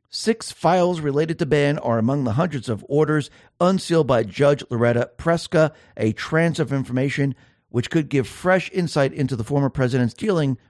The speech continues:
with Epstein. And I do believe this is phase one. Is this gonna name every single person in Hollywood? Is it gonna name every single pol-? No. This is just a lead-in to get people used to the idea that these people were involved.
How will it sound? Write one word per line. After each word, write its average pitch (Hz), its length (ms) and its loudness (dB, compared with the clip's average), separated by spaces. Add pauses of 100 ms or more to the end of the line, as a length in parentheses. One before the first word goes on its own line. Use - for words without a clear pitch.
(100)
with 151 300 -4
Epstein. 92 560 -4 (420)
And 143 120 -2
I 208 100 0
do 226 140 -4
believe 185 360 -4 (220)
this 170 260 -2
is 156 220 -4
phase 143 240 0
one. 104 160 -2
Is 90 80 -8
this 147 160 -6
gonna 131 300 -4 (180)
name 123 320 -6
every 120 240 -6
single 135 240 -4
person 135 320 -6
in 123 80 -2
Hollywood? 123 460 -2
Is 123 160 -4
it 95 60 -10
gonna 92 120 -6
name 123 300 0
every 131 180 -6
single 123 240 -12
pol-? 131 220 -8
No. 202 280 -2 (400)
This 196 300 -2
is 208 100 -2
just 190 320 -4
a 151 180 -4
lead-in 139 640 -2 (540)
to 147 200 -2 (260)
get 170 300 -10
people 170 480 -6 (380)
used 180 320 -6
to 185 120 -2
the 147 220 -4
idea 147 400 0
that 135 180 -6
these 131 160 -8
people 147 320 -12
were 135 200 -10
involved. 110 680 -4